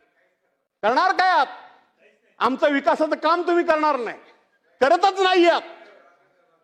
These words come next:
तुम्ही एखाद्या ठिकाणी आम्हाला वैयक्तिक अडचणीत आणू शकता, आणू शका. त्याची ना परवा ना चिंता. अशा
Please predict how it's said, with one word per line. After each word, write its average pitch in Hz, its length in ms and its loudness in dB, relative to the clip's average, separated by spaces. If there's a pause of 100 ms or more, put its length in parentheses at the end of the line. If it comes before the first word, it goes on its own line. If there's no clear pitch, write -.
तुम्ही 302 160 2
एखाद्या 320 320 2
ठिकाणी 302 280 0
आम्हाला 311 260 4
वैयक्तिक 320 440 2
अडचणीत 349 320 0
आणू 330 200 2
शकता, 311 360 -2 (260)
आणू 240 240 2
शका. 359 300 0 (1160)
त्याची 190 240 -2
ना 277 100 2
परवा 262 360 2
ना 277 120 0
चिंता. 254 420 -2 (1400)
अशा 240 180 -2